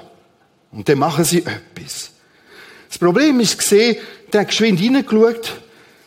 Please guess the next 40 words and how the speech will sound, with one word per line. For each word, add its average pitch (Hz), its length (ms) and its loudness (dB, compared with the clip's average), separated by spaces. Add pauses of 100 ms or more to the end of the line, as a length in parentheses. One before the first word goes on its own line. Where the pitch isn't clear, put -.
(140)
nachher 196 300 0
ist 214 200 2
er 175 120 2 (320)
in 160 160 2
eine 156 120 0
Ecke 226 300 0
hinten 214 600 2
an 147 140 0
ein 123 80 0
Screen. 127 680 -2 (1500)
Und 127 200 -4
hat 135 180 -4
lang, 233 560 0
lang, 190 380 0
und - 100 -10
ich 147 120 -8
be-, 143 120 -12 (140)
bekenne, 196 540 -2
ich 139 180 -10
bin 147 100 0
nicht 165 140 0
so 147 100 -2
eine 135 140 0
geduldige 131 600 -4
Person. 90 800 -10 (1400)
Jetzt - 120 -8
ist 220 80 0
er 202 100 4
lang 226 280 2
vor 240 120 0
dem 185 220 2
Bildschirm 185 600 0
gewesen. 110 320 -8 (880)
Plötzlich 147 300 -2
überlegt, 127 300 0
macht 117 240 -8
er - 80 -6
jetzt - 180 -8
seine 104 300 -8
Mails? 135 840 -6